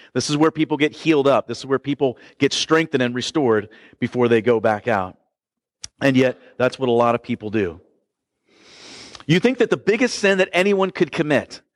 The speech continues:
the worst thing that somebody could do, would be to crucify the Son of God. To kill the Messiah, you would think that would be number one on the list of things that you could commit.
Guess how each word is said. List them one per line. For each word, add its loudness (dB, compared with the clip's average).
the 0
worst 0
thing 0
that -4
somebody 0
could -4
do, 0
would 0
be 2
to -6
crucify 0
the 0
Son 2
of 0
God. -2
To -2
kill 2
the 0
Messiah, 2
you 0
would -6
think -2
that 2
would -4
be -4
number 0
one 0
on 0
the -2
list 0
of -2
things -2
that -2
you -4
could -8
commit. 0